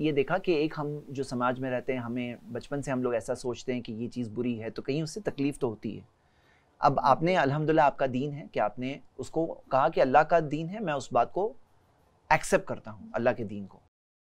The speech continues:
Speaker 1: लेकिन इसके अंदर एक्सेप्टेंस के साथ में अब खुश आप कैसे हो सकते हैं, उसके क्या इंग्रेडिएंट्स हैं?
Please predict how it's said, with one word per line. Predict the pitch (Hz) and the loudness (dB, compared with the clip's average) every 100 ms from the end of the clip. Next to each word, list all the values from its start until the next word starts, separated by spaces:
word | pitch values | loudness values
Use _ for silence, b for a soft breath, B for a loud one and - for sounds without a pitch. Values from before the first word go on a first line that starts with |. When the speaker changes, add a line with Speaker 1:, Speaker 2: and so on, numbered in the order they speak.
| _ - | _ 6
Speaker 1:
लेकिन | 165 214 285 - - - - | 8 8 4 0 -16 -2 2
इसके | 185 - | 4 6
अंदर | 247 233 262 - | 8 8 8 4
एक्सेप्टेंस | 156 - 240 - 285 254 | -2 2 2 4 2 4
के | 226 | 2
साथ | 180 131 - | 6 4 2
में | 117 156 214 _ _ _ _ _ - - - | -8 -10 -16 _ _ _ _ _ -18 -18 6
अब | 202 202 - | 6 6 6
खुश | 269 262 - | 8 10 10
आप | 233 | 10
कैसे | 190 175 165 | 6 4 2
हो | 135 | 0
सकते | - - 117 | -4 -10 -12
हैं, | 101 92 _ _ _ - | -12 -16 _ _ _ -8
उसके | 175 233 | 2 4
क्या | 226 220 | 8 8
इंग्रेडिएंट्स | 175 147 151 131 113 104 | 6 6 6 4 -2 -6
हैं? | 98 | -12